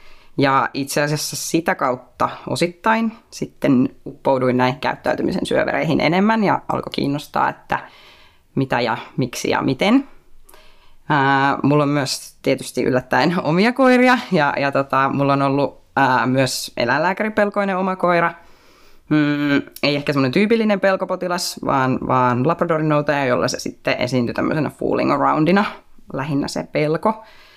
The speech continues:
Mutta siinä työssä ehkä sitten vuosi vuodelta alkoi käydä enemmän ja enemmän vaikeaksi ja kuormittavaksi se, niinku, potilaiden pelon käsittely ja se, se, niinku, koko ehkä kulttuuri ja,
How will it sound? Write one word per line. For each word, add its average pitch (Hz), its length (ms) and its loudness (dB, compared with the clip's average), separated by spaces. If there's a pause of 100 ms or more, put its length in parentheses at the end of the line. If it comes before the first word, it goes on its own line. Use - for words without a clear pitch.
(320)
Mutta 147 520 0
siinä 151 220 4
työssä 220 480 2
ehkä 135 380 -4
sitten 139 580 0
vuosi 165 340 2
vuodelta 139 640 2
alkoi 139 320 0
käydä 131 440 0
enemmän 147 360 2
ja 123 60 0
enemmän 131 360 0
vaikeaksi - 560 -2
ja - 40 -12
kuormittavaksi - 800 -2
se, - 160 -2 (320)
niinku, 123 280 -10 (580)
potilaiden 120 600 -2
pelon 113 540 0 (100)
käsittely - 720 -4 (480)
ja - 120 -2
se, - 240 -2 (300)
se, - 180 -2
niinku, - 500 -4
koko - 340 0
ehkä 123 480 -8
kulttuuri 123 720 0
ja, - 120 0